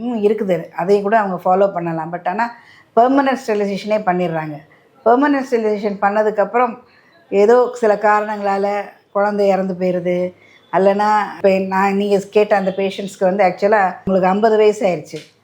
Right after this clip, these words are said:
மூத்த பையனுக்கு இருபத்தி ரெண்டு வயசு, அவன் வந்து ஒரு ஆக்சிடென்ட்ல இறந்து போயிடுறான். அஹ், ரெண்டாவது வந்து ஒரு பொண்ணு, அது பதினெட்டு வயசுல ஒரு லவ்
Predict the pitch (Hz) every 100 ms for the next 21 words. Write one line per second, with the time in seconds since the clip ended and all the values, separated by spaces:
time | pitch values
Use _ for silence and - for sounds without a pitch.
0 | _ _ - 240 240 226 208 208 208 208
1 | 240 208 214 226 226 202 202 202 208 202
2 | 240 240 190 185 202 196 196 220 220 202
3 | 185 180 170 170 - 175 180 190 - 226
4 | 196 185 196 175 175 175 170 160 147 151
5 | - _ - - _ - - 185 190 214
6 | 262 262 233 214 196 202 240 202 185 196
7 | 208 220 240 196 185 190 202 196 196 196
8 | 196 214 214 190 175 165 165 - _ _
9 | - 180 190 190 214